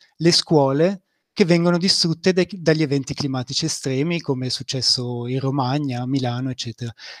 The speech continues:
E abbiamo una grande fiducia che le persone, sentendo questa richiesta, penseranno: "Ah, non è male, mi sembra una cosa giusta", anche se loro la chiedono in un modo che non ci piace. E questo per noi è l'obiettivo, portare un tema, portare una richiesta concreta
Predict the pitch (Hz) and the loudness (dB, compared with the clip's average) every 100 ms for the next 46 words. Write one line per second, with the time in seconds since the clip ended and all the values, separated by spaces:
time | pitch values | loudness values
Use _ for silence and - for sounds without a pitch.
0 | _ - 175 208 185 165 170 170 185 220 | _ 0 6 6 6 6 8 6 4 0
1 | 170 170 240 190 143 - - 156 151 147 | 0 2 2 2 0 -2 -2 0 2 2
2 | 170 175 - 165 180 202 202 - - 156 | 2 2 4 4 4 0 -2 -4 0 2
3 | 147 185 190 165 151 170 190 - 156 - | 6 6 6 2 2 2 2 4 4 4
4 | - 151 - 139 139 131 127 127 _ _ | -2 -2 -2 -2 0 -2 -4 -8 _ _
5 | - 202 135 180 160 120 117 117 - _ | 0 2 2 0 0 -2 -4 -8 -10 _
6 | 143 - 151 147 143 160 160 190 226 - | -2 2 4 4 4 4 4 4 4 2
7 | 143 185 180 202 196 196 180 170 165 151 | 2 2 2 6 4 6 6 6 6 2
8 | - 147 147 143 139 131 127 127 123 123 | 0 0 0 0 0 -2 -2 -2 -6 -8
9 | _ _ - 151 135 131 - 127 113 - | _ _ -2 0 0 -2 -4 -6 -6 -10
10 | 123 - _ _ - 175 247 - 143 139 | -12 -14 _ _ -4 4 4 4 0 0
11 | 131 127 123 120 117 120 - 110 107 - | 0 -2 -2 -4 -6 -8 -12 -14 -14 -20
12 | _ _ 160 - 170 175 180 160 - 151 | _ _ 2 6 6 8 6 2 2 2
13 | 151 190 208 151 - 160 156 147 123 139 | 2 0 0 -2 4 4 4 0 -2 -4
14 | 127 139 - 139 - 127 123 147 185 | -2 -2 -2 -6 -4 -6 -2 -2 -4